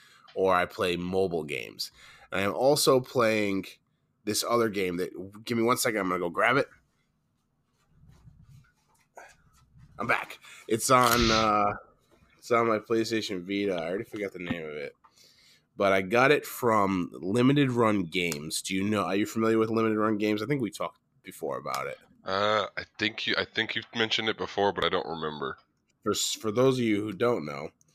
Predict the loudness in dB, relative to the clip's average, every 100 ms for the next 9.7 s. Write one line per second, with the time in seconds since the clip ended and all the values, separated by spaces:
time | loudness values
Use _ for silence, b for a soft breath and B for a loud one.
0 | b b b b b _ -2 -2 -2 -4
1 | -8 -12 _ -2 2 4 4 4 4 2
2 | 2 2 4 2 -2 -2 0 2 0 0
3 | -2 0 -2 -10 b b b b _ 2
4 | 4 4 0 -2 -2 2 6 6 6 -2
5 | -2 -2 -2 -4 -6 _ -8 -8 _ 2
6 | 2 2 0 -2 -4 -6 -10 _ -8 -4
7 | -4 -2 -2 0 0 0 -2 -2 -4 -2
8 | -2 -6 -6 -6 -6 -8 -6 -4 -4 -4
9 | -4 -2 -2 -2 -4 -4